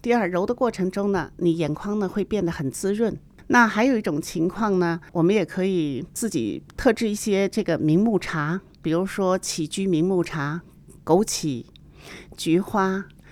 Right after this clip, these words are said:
决明子、红枣，就是适量。什么叫适量？就是等份，五克、五克、五克或两克、两克、两克这样的哈。因为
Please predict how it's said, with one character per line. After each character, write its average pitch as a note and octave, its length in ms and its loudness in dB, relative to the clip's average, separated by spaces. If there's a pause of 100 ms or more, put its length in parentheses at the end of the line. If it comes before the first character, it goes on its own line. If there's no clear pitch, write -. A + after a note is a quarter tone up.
(180)
决 F3 200 4
明 F#3+ 240 4
子、 - 300 -8
红 E3 340 2
枣， D#3+ 240 -2 (220)
就 E3 100 -2
是 D#3+ 480 -4
适 - 280 -4
量。 A#3+ 280 0 (380)
什 - 160 -2
么 F3 60 2
叫 A#3 120 0
适 B3+ 220 -4
量？ A#3 180 0
就 G#3 120 -2
是 G#3+ 60 -4
等 - 200 -4
份， - 240 0 (240)
五 E3 100 -2
克、 G#3+ 220 -2
五 E3+ 100 -2
克、 G3 200 -2
五 D#3 100 -2
克 F3 260 -2
或 E3+ 140 -4
两 D3 180 -4
克、 - 140 -6
两 E3+ 180 -4
克、 F#3 240 -4 (120)
两 C#3 240 0
克 - 280 -8 (120)
这 - 100 -4
样 B2 180 0
的 - 140 -8
哈。 D#3+ 220 -4 (460)
因 C#4 100 4
为 A3+ 360 6